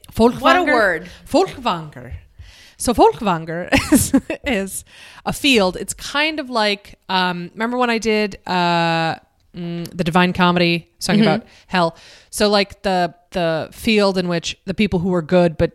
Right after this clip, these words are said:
Speaker 1: weren't Christians got to go, where there, it was, like, perfectly fine. It was, like,
Speaker 2: Okay.
Speaker 1: a nice place. So Folkvanger is basically, like, the nice field.
Speaker 2: Oh, okay.
Speaker 1: Yeah. Um,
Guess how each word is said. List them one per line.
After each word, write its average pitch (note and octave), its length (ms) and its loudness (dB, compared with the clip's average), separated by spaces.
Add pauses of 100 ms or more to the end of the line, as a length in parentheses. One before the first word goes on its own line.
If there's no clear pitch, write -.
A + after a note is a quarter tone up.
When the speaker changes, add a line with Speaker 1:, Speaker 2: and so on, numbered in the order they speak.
Speaker 1:
weren't E3+ 240 -2
Christians D#3+ 540 -2
got D3+ 200 0
to E3 40 -8
go, D3+ 260 0
where D#3+ 160 -2
there, G3+ 140 2
it - 40 -2
was, G3 120 -4
like, F#3 140 0
perfectly D#3 360 -2
fine. C3 320 -10
It - 80 -20
was, E4+ 100 0
like, F#3+ 100 2
Speaker 2:
Okay. E3+ 60 0
Speaker 1:
a D#3+ 40 -8
nice D3 200 -8
place. - 320 -14 (340)
So G3+ 200 2
Folkvanger E3+ 720 -2
is C3+ 100 -10
basically, C3 360 -10
like, G#2+ 280 -10
the D#3 80 -4
nice C3 240 -10
field. - 300 -12
Speaker 2:
Oh, B4 200 2
okay. D3+ 240 -2
Speaker 1:
Yeah. G3+ 180 -2 (920)
Um, G#3 360 2